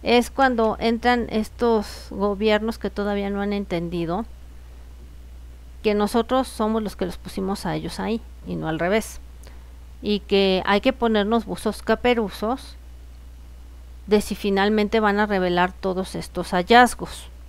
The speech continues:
porque esto pinta de que si no, yo creo que sí se va a tener que intervenir desde más arriba para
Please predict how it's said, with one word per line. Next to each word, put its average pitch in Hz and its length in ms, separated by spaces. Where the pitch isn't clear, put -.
porque 190 440
esto 226 640
pinta 214 400
de 214 120
que 180 340
si - 320
no, 240 260
yo 233 180
creo 226 220
que 208 260
sí - 160
se 226 200
va 202 120
a 208 40
tener 196 340
que 208 100
intervenir 180 580
desde 180 400
más 170 260
arriba 208 340
para 165 360